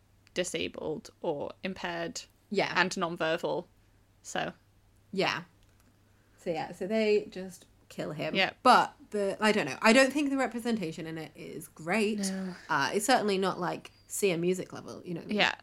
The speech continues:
Speaker 2: But <laughs> it's not, it's not great representation. But all of the people that aren't the
Speaker 1: Mm.
Speaker 2: villains are, like, defending him and stuff like that. So
Speaker 1: Yeah.
Speaker 2: in that way,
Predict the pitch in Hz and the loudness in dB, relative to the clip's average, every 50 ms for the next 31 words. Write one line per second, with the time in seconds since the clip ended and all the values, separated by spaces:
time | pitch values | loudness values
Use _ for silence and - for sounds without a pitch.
0 | - 214 220 185 151 151 - - - 269 277 226 - 247 240 233 226 208 - - | 0 4 6 6 6 6 6 6 6 6 4 4 4 6 6 8 6 6 4 2
1 | 247 247 269 277 - 277 269 277 262 - 208 - 175 170 175 180 170 175 208 190 | 2 2 2 4 6 6 8 8 6 4 2 0 -2 -2 -2 -4 -6 -10 -10 -12
2 | 180 190 180 180 - 190 190 - - _ _ _ _ _ _ _ _ _ _ _ | -10 -10 -10 -10 -10 -12 -12 -14 -16 _ _ _ _ _ _ _ _ _ _ _
3 | _ - 214 190 175 170 - - - _ - 220 202 190 190 190 180 - 208 190 | _ 4 4 6 4 4 0 -6 -8 _ 0 2 2 2 2 0 -2 -2 -2 -2
4 | 190 185 180 - - - _ - - 208 190 190 - 190 180 175 175 180 180 - | 0 0 -2 -4 -6 -10 _ -4 0 2 2 2 2 0 -2 -2 0 -2 -2 -2
5 | - 175 165 165 165 156 - 180 170 185 175 170 170 180 220 214 214 208 196 196 | -2 -2 -2 -2 -4 -4 -6 -4 0 0 0 2 2 2 4 4 2 2 0 0
6 | 196 - - - - - - 160 - 135 147 143 - - 170 - 165 165 - - | -2 -2 -4 -6 -6 -4 -2 -2 0 -2 -2 -6 -6 -8 -8 -8 -10 -8 -2 0
7 | 208 202 202 190 190 185 185 185 175 175 170 165 - - 160 160 160 165 156 - | 2 4 4 4 2 2 2 2 2 2 2 0 -4 -8 -8 -8 -8 -8 -8 -8
8 | - - 175 175 - - - 139 - - 254 202 196 180 190 190 180 196 190 185 | -8 -6 -6 -6 -8 -8 -8 -8 -6 -2 0 2 2 2 2 2 2 2 0 2
9 | 196 208 208 208 214 214 | 2 2 2 2 0 0